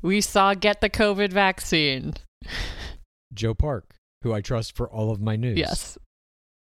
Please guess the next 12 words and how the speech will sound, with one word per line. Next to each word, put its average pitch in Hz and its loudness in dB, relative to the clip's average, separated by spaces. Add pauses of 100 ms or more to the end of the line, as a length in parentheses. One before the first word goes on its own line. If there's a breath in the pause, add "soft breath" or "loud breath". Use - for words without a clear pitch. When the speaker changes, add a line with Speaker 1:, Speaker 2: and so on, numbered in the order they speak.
(160)
Speaker 1:
<laughs> - -2
I 208 4
only 190 2
get 147 0
my 135 0
news 135 -2
from 131 -4
Joe 139 -2
Park - -2
now, - -2
and 143 -2
it 160 0